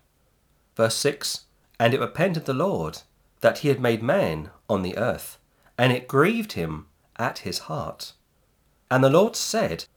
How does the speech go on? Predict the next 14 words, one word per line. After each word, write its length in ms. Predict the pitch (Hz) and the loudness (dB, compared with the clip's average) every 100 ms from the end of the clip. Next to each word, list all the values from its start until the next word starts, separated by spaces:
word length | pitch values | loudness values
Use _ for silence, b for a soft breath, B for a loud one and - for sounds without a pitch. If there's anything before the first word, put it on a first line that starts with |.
| _ _ | _ _
I 120 | 127 131 | 4 6
will 100 | 131 | 4
destroy 340 | 117 123 110 | 0 2 4
man 520 | 120 240 113 78 101 _ _ _ | 4 2 0 -2 -8 _ _ _
whom 220 | 127 120 | -2 0
I 200 | 139 160 | 2 2
have 220 | 110 104 - | 2 -2 -4
created 580 | 113 147 190 - 85 b b b | 0 0 -2 -6 -10 b b b
from 180 | - 123 | 0 2
the 100 | 120 | 2
face 320 | - 180 175 | 2 2 2
of 100 | 123 | -2
the 160 | 107 107 | -2 -2
earth, 420 | 156 90 - | -2 -2 -6